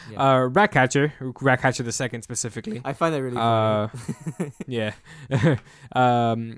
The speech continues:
Speaker 2: uh, Steve Agee?
Speaker 1: Yeah.
Speaker 2: Agee? Agee?
Speaker 1: Agee.
Speaker 2: As King Shark. Um,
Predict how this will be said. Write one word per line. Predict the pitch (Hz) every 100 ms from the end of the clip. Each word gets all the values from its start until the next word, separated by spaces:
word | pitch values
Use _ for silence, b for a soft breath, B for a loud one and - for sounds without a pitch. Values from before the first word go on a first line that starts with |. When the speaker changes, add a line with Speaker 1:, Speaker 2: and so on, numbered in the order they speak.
| -
Speaker 2:
uh, | 127 120
Steve | - - 175 151
Agee? | 170 220 269 294 _ -
Speaker 1:
Yeah. | 233 247 170
Speaker 2:
Agee? | 269 233 180
Agee? | 208 262 127 104
Speaker 1:
Agee. | 101 101 -
Speaker 2:
As | 139 123 120
King | - 247 240
Shark. | - 131 170 - - -
Um, | 127 120 117 113 110 110